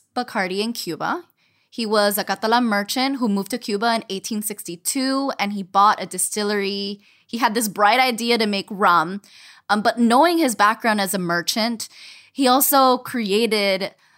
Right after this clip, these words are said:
a mascot or a brand for his rum. It was the rum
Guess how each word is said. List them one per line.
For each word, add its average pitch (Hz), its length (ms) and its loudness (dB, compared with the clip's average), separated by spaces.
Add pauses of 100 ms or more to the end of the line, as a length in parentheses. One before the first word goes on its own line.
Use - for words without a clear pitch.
(240)
a 208 80 2
mascot 208 680 2
or 190 140 -2
a 175 100 -8
brand 190 760 0 (160)
for 185 240 -2
his 170 360 -4
rum. 147 360 0 (120)
It 208 180 -8
was 240 500 2 (640)
the 240 160 2
rum 240 540 4